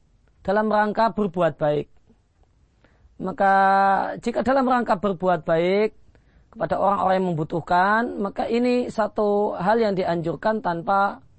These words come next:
melihat agamanya. Baik dia kafir ataupun mukmin, muslim ataupun bukan, orang, ada orang kelaparan, maka memberinya makanan adalah satu hal yang berpahala. Adapun, eh,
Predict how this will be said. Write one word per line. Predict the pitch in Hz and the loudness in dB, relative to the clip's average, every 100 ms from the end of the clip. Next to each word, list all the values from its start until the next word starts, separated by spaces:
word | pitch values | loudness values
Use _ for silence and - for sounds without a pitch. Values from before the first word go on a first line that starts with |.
| _ | _
melihat | 185 190 190 175 185 - - | -6 -2 0 0 0 -2 -10
agamanya. | - 180 160 131 127 - - - _ _ _ _ _ _ _ _ _ _ - | -4 -2 -2 -4 -8 -12 -20 -20 _ _ _ _ _ _ _ _ _ _ -10
Baik | 147 | -8
dia | 139 151 | -4 -4
kafir | - 226 214 220 220 160 | 0 0 0 0 0 0
ataupun | 156 165 - 175 | -4 -6 -8 -8
mukmin, | 180 247 - 233 240 233 | -2 -2 -2 -2 0 0
muslim | 214 233 214 226 226 | -2 -2 0 0 0
ataupun | 196 175 170 175 156 | -4 -6 -4 -6 -4
bukan, | 151 185 214 262 311 - - _ _ _ - | -2 2 4 4 0 -6 -18 _ _ _ -10
orang, | - 214 214 233 | -4 -2 -2 -2
ada | 220 226 214 | -2 0 2
orang | 226 226 | 2 2
kelaparan, | 247 233 269 269 247 254 269 226 | 0 2 4 4 4 2 -2 -4
maka | 196 190 214 214 | -4 -2 -2 0
memberinya | 208 190 185 214 202 | -2 -2 0 0 0
makanan | 185 165 170 170 190 185 | -2 -2 -2 -2 -4 -6
adalah | 156 156 185 | -6 -4 -4
satu | 170 185 - 151 | -6 -10 -8 -4
hal | 165 202 | -2 2
yang | 214 262 - - _ _ | 2 0 -6 -20 _ _
berpahala. | 214 - 151 143 139 139 127 - 226 _ _ _ _ _ _ _ | -6 -4 -4 -2 -2 -2 -4 -6 -12 _ _ _ _ _ _ _
Adapun, | - 247 277 262 254 262 | -2 0 2 2 4 2
eh, | - 220 220 | 2 4 4